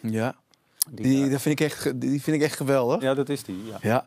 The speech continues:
Speaker 2: Omdat hij heel helder is, vind ik, in de uitleg van wat is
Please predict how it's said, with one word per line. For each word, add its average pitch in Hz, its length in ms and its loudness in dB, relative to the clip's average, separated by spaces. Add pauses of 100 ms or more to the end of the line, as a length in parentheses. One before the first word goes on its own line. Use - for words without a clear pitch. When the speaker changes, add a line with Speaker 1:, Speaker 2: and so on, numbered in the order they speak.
Speaker 2:
Omdat 117 300 -4
hij 123 100 -2
heel 123 320 2
helder 117 440 0
is, 110 240 -4
vind - 440 -4
ik, 101 240 -8
in 113 120 -4
de 101 80 -4
uitleg 107 520 -4
van 101 160 -6
wat 104 240 -2
is 107 320 -8